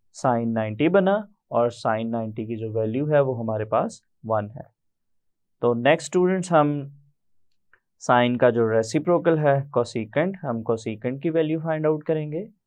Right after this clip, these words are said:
तो हमारे पास जो cosecant है फिफ्टीन थर्टी डिग्री, वो हमारे पास साइन नाइंटी की जो वैल्यू है उसका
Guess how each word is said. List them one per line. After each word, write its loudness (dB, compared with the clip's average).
तो -4
हमारे -2
पास 0
जो -4
cosecant -4
है 2
फिफ्टीन -4
थर्टी -2
डिग्री, -4
वो -2
हमारे 2
पास 2
साइन 0
नाइंटी -2
की -4
जो -4
वैल्यू -2
है -2
उसका -2